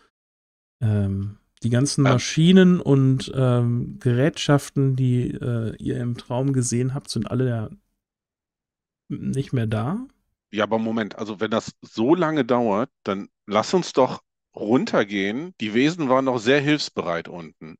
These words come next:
Speaker 2: Und das sind doch Baumwesen und Elementarwesen.
Speaker 1: Ja.
Speaker 2: Vielleicht kriegen wir sie dazu, dass sie uns helfen bei dem Bau. Dann können wir uns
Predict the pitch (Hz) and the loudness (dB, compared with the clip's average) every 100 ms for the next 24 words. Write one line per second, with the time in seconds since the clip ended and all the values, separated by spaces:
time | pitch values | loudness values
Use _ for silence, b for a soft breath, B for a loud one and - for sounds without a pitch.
0 | _ 117 104 120 - 139 147 - 123 135 | _ -10 -4 -2 -2 -2 -4 0 2 4
1 | 135 98 92 82 90 90 110 113 120 117 | 2 0 0 -2 -6 -8 -4 0 0 0
2 | 113 - 135 135 113 90 85 - 85 B | 0 0 0 0 0 -4 -4 -8 -18 B
3 | B B B B 107 98 196 202 _ - | B B B B -14 -8 -10 -10 _ -8
4 | 110 110 123 - 147 160 156 147 147 143 | 0 2 2 0 -2 0 2 2 2 2
5 | 135 - 151 139 135 - _ 120 - 120 | 0 -2 -2 -2 -2 -8 _ -2 -2 -4
6 | 113 - 135 175 - 87 87 82 85 87 | -4 0 2 2 0 -2 -2 -2 -6 -4
7 | 85 87 92 - 120 123 127 113 113 110 | -2 -4 -6 -4 -4 0 2 2 0 -4
8 | - - | -10 -20